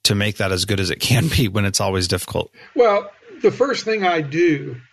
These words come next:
Speaker 2: is I do not use the statement, "Well, I don't want you to take this personally."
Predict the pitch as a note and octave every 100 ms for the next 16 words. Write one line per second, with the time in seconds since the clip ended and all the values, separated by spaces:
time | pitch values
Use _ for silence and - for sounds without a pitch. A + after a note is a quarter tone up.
0 | - E3+ D#3+ D#3 D3+ C3+ - - - F#3+
1 | E3+ D3 E3+ E3 F#3 G3+ G3+ D#3 E3 D#3+
2 | D#3 D3+ D3+ - - _ _ D#3 - -
3 | F3 F3+ F3 D#3 E3 E3 E3 E3+ E3+ F#3
4 | F3 F3 - E3 D3 E3 D#3 D3 - -
5 | D3 - C3 C#3